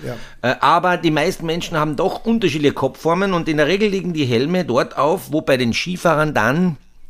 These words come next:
Speaker 2: später, wenn man dann in die Pension geht, schaut's einmal an, die Skifahrer, äh, haben dann dort ein kahle Stellen am Kopf.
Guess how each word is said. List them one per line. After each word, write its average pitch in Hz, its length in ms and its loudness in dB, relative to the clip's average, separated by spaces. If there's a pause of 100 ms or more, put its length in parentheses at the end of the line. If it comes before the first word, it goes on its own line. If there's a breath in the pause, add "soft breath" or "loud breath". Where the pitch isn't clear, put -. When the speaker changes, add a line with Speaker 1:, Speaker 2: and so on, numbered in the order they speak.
(300 soft breath)
Speaker 2:
später, - 520 0
wenn 127 100 2
man 110 100 2
dann 110 140 0
in 104 100 0
die 101 80 -2
Pension 92 420 -4
geht, 85 200 -2
schaut's 107 200 -2
einmal 107 200 0
an, 131 180 -2
die 101 300 -4 (400 soft breath)
Skifahrer, 127 600 -4 (600 soft breath)
äh, 113 260 -2 (100)
haben 120 360 0
dann 135 180 -2
dort 120 280 -4
ein 151 100 -8
kahle 117 340 0
Stellen 127 320 0
am 131 120 -4
Kopf. - 360 -8